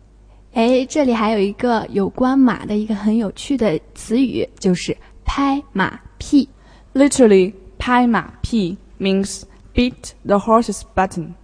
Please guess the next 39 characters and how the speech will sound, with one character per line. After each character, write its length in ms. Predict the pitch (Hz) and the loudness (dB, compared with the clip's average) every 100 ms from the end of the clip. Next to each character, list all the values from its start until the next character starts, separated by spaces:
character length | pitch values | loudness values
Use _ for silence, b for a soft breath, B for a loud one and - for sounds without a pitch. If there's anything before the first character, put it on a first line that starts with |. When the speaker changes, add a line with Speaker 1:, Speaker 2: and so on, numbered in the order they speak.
| - - | -20 -6
Speaker 1:
<laughs> 1200 | 320 277 - - - - - - - - - - | 0 0 0 -4 -8 -20 -12 -10 -10 -16 -20 -6
但 160 | - 294 | 2 4
是 100 | 294 | 6
我 140 | 262 | 6
们 80 | 262 | 6
平 260 | 370 240 269 | 4 4 4
时 200 | - 240 | 4 0
可 120 | - | 0
不 140 | - | 0
能 180 | 214 202 | 0 2
说 240 | 240 214 214 | 2 2 2
是 240 | - 196 | 2 0
拍 260 | 190 - 226 | 0 0 2
马 180 | - - | 2 0
的 160 | - 208 | -4 -6
屁 260 | - 269 | -2 0
股， 260 | 208 - 78 - | 0 -2 -8 -6
不 100 | 196 | -4
这 140 | 240 | 0
样 160 | 214 202 | 0 0
直 160 | 196 | -4
接 220 | 196 226 | 0 2
用， 260 | 247 220 - B B - | 4 2 0 B B -2
我 80 | |
们 300 | 190 214 226 269 b b - - | 2 4 2 -2 b b -20 -2
引 240 | 220 190 | 0 2
申 340 | 214 - 330 359 | 0 2 4 6
用 260 | 359 226 | 6 4
它， 300 | 190 214 190 - | 2 -2 -2 -4
意 140 | 233 220 | -6 -6
思 160 | - | -2
就 160 | 226 196 | 0 0
是 240 | - 196 B B B | 0 -4 B B B
说 280 | - - 339 | -6 2 2
好 220 | 349 - | 2 -2
听 260 | 104 - 285 | -2 2 4
的 140 | 269 | 4
话， 320 | 202 262 208 - B B - | 2 0 0 -2 B B -2
让 280 | 214 208 | 0 0